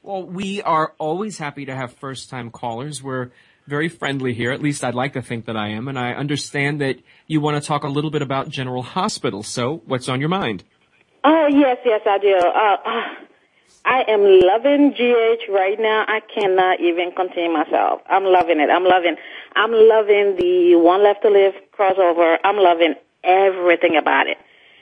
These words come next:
Speaker 2: Um, my only little problem I have, because I'm a Jason fanatic, I did not see my Jason all week. So that's the only problem. It, it's not a problem, but that's my only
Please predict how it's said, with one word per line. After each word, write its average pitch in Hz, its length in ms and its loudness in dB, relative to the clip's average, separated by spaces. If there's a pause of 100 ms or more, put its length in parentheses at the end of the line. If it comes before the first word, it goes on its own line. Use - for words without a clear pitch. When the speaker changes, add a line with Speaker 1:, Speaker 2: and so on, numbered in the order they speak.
(160)
Speaker 2:
Um, 196 480 2
my 185 100 -2 (180)
only 370 300 4
little 370 220 4
problem 233 520 2
I 302 120 4
have, 311 480 2
because 240 320 0
I'm 226 200 -2
a 190 120 4
Jason 233 680 2
fanatic, 196 640 0 (1000)
I 277 280 -2
did 233 220 0
not 233 300 0
see 247 120 0
my 214 160 0
Jason 208 460 0 (100)
all 202 320 2
week. 185 320 2 (140)
So 196 120 4
that's 208 260 0
the - 60 -2
only 190 220 -2
problem. 180 460 0 (360)
It, - 180 -2
it's - 140 -2
not 285 140 2
a 220 60 0
problem, 220 480 0
but 180 120 2
that's 202 220 0
my 180 140 -2
only 196 360 4